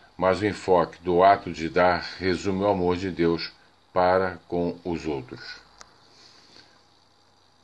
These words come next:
O roubo é resultado da asseveração gananciosa e do caminho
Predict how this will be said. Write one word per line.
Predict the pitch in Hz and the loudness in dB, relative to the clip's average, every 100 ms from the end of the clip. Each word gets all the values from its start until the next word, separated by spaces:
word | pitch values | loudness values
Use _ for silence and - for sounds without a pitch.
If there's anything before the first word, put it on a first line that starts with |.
| _ - | _ 0
O | 113 | 2
roubo | 104 127 117 82 78 | 6 8 8 4 -6
é | - | -4
resultado | 98 113 98 95 - 104 104 85 73 | 4 4 4 -2 2 6 6 4 -2
da | 82 90 - | 2 2 2
asseveração | 101 - 104 90 95 87 - 98 95 | -2 0 2 4 4 4 0 -2 0
gananciosa | 90 90 87 - 90 95 85 78 | 2 0 0 0 2 4 4 0
e | 80 | -4
do | 90 | -4
caminho | 92 85 87 90 80 | 0 0 0 -2 -4